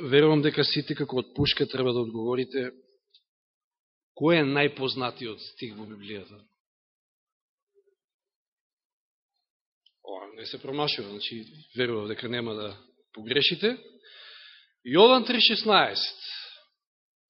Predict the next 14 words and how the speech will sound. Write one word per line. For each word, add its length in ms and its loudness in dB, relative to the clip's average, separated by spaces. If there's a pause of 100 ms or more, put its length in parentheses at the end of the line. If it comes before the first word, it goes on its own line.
(2250)
Бил 300 6
спомнуван 720 8
во 100 2
мој 240 6
проповеди, 540 2
во 160 -2
Јаневи, 340 2
сигурно 420 -2
не 120 2
знам 260 -6
за 160 -6
Јани, 240 -2
меѓутоа 380 -6
јас 220 -2